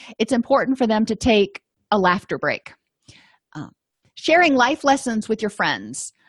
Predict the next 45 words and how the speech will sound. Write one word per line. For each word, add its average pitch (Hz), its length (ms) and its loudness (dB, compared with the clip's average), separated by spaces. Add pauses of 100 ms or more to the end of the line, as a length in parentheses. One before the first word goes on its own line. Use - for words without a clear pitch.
(280)
So 247 200 0
in 262 220 4
group, 226 400 -2
people 240 280 -2
can 220 160 -2
share 220 340 2
about, 208 520 4
you 220 80 -2
know, 185 220 0 (120)
what 285 260 -2
types 277 320 0
of 233 120 -4
things 226 260 -2
have 214 300 0
your 208 160 0
friends 202 440 -2
taught - 280 -2
you? 107 260 -8 (440)
Um, 175 500 0
or, 185 240 2
and 220 180 2
what - 140 0
types 247 260 0
of 233 120 -4
things 208 200 -6
have 185 160 -2
you 214 160 -2
taught 220 300 0
your 190 120 -2
friends? 165 540 -4
You 156 60 -8
know, 156 80 -4
what - 180 -4
kind 214 200 0
of 175 120 -2
life 185 300 0
lessons 175 360 -2
have 180 140 -6
you 185 140 -4
passed 175 420 -4
on? 170 300 -2 (800)
To 320 100 -4
help 403 240 0
people 359 260 0
recognize 226 880 0